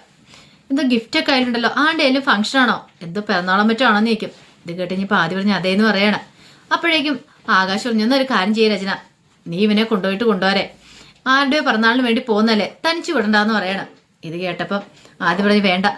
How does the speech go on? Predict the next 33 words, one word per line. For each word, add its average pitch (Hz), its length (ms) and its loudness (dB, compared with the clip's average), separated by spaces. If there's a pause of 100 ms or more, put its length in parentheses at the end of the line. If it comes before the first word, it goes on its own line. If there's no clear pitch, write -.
ഞാൻ 320 260 -2
തനിച്ച് 233 220 -2
പോയിക്കോളാന്ന്" 220 460 0
പറയാ. 208 160 0 (720)
രജനി 165 80 -6
ചോദിച്ചു, 190 240 -4
"അതെന്താടാ 214 380 2 (320)
നീ 185 180 -6
തനിച്ച് 196 260 -2
പോന്നേ, 220 260 4 (280)
നീ 311 80 0
എങ്ങോട്ടാ 277 320 2
പോണേ, 240 460 0
നിന്നെ 190 200 -4
തന്നെ 240 260 -2
ഇങ്ങനെ 277 180 -2
വിടാൻ 254 260 0
പറ്റുന്ന 269 240 -6
കാര്യമാണെന്ന്?" 247 540 0
ചോദിക്കും. 214 220 -2 (560)
അത് 269 240 0
കേട്ട് 190 200 0
കഴിഞ്ഞപ്പോഴത്തേനും 214 560 2 (380)
ആദ്യം 180 280 -4
പറഞ്ഞു, 202 160 -2 (300)
"ഞാൻ 311 260 0
തനിച്ച് 226 220 -2
പോയിക്കോളാം, 220 420 0
ഞാൻ 190 320 -2 (180)
വേറെ 185 340 -2
ഒരിടത്തേക്കും 220 420 0
അല്ല 233 120 0
പോണേ, 202 320 0